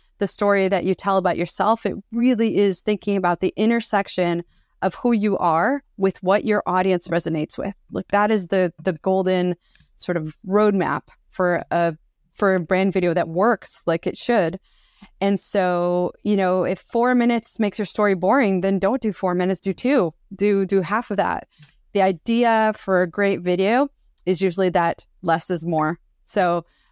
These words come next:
uh, we call it in the filmmaking business, trimming the fat.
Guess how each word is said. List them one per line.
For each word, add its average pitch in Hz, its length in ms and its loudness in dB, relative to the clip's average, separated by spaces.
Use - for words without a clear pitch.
uh, - 260 -2
we 202 180 -2
call 208 240 0
it 202 120 0
in 196 100 2
the 185 60 0
filmmaking 196 440 0
business, 180 400 -2
trimming 180 380 -2
the 170 60 -2
fat. - 400 -4